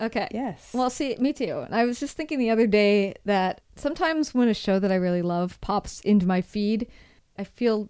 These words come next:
Speaker 1: a sense of relief. It might not be relief. It, I don't even know what the word, right word would be.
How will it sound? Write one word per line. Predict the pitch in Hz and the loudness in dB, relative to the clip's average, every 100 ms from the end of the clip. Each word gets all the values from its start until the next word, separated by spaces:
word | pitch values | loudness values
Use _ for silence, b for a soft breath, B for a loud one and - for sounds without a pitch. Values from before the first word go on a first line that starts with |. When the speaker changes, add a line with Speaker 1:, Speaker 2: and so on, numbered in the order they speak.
| - | -10
Speaker 1:
a | |
sense | 180 214 214 | -4 -2 -2
of | 180 | -2
relief. | 180 180 185 - - - - _ _ _ - | -4 -4 -6 -6 -12 -16 -20 _ _ _ -2
It | 254 | 0
might | 285 | 4
not | 262 | 4
be | 214 | 2
relief. | 190 175 - 175 | -2 -4 -6 -8
It, | - - - | -12 -12 -8
I | 202 | -2
don't | 208 208 | 2 2
even | 190 | 2
know | 185 | -2
what | 175 | -4
the | |
word, | 165 165 151 | -6 -6 -8
right | 208 - | -10 -8
word | 170 170 | -8 -8
would | 101 | -10
be. | - | -14